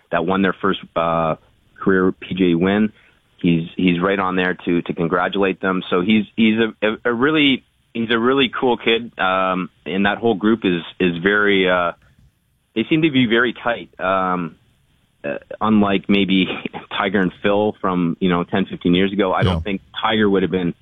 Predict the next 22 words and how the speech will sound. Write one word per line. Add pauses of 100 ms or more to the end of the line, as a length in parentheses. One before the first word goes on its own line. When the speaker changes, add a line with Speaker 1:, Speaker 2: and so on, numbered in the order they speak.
(480)
Speaker 1:
standing
on
the
eighteenth
green, (640)
um, (120)
waiting (100)
for
Phil
to,
to, (180)
to
win
his
major.
Uh,
yesterday (160)
you
saw, (120)
you
know, (160)
Spieth,